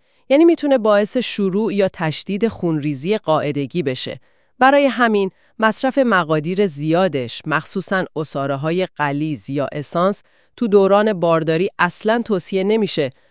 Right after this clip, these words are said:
چون خطر سقط جنین وجود داره.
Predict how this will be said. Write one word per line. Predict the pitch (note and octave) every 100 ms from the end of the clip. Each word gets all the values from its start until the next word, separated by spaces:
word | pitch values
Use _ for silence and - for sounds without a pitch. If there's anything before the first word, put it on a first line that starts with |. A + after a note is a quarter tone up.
| _ -
چون | F#3
خطر | - - D3+ E3+ E3
سقط | D#3+ - D3+ -
جنین | D3+ D#3 D3 F#3 F#3
وجود | C3+ C3+ C3+ -
داره. | C3 A#2+